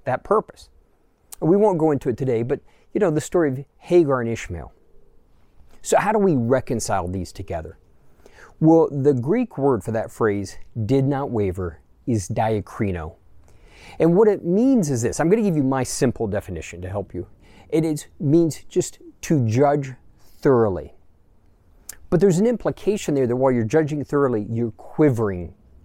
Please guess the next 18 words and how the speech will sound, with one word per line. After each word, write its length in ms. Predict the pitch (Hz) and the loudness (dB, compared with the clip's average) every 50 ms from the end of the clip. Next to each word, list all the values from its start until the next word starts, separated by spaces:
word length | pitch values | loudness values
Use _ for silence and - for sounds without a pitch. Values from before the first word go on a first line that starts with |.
| - | -4
inside. 560 | 123 113 104 95 - - 92 78 71 60 55 - - _ - - - - - - - - - - - - - - - | -2 -2 -2 -2 -2 -2 -2 -2 -4 -6 -10 -16 -20 _ -20 -20 -20 -20 -20 -20 -20 -20 -20 -20 -18 -18 -18 -16 -12
So, 380 | - - 139 123 120 123 104 - - | -2 2 4 4 4 2 0 -4 -10
Randy, 720 | - - - - - - - 139 135 123 131 131 113 107 | -14 -14 -14 -12 -12 -10 -8 -4 -2 0 2 2 2 0
what, 240 | 107 113 139 156 - | 0 0 0 0 2
what 140 | 143 139 156 | 4 4 4
do 60 | 147 | 4
we 120 | 123 113 | 2 0
do 120 | 104 107 95 | -4 -4 -8
with 120 | 82 - | -8 -10
this? 160 | 92 87 - | -12 -10 -4
What 120 | 120 135 139 | -2 0 0
do 60 | 135 | 0
we 140 | 127 120 113 | 0 0 -2
make 260 | 107 98 92 - - | -2 -4 -6 -8 -8
out 120 | 101 95 | -8 -8
of 100 | 90 85 | -8 -8
this? 240 | 85 82 82 - - - - - - - - - - - - _ _ - - - - - - - - - - | -10 -10 -12 -14 -20 -20 -20 -20 -20 -20 -20 -20 -20 -20 -20 _ _ -20 -20 -20 -20 -20 -20 -20 -20 -20 -20
So, 260 | - - 156 147 - | -2 2 2 2 2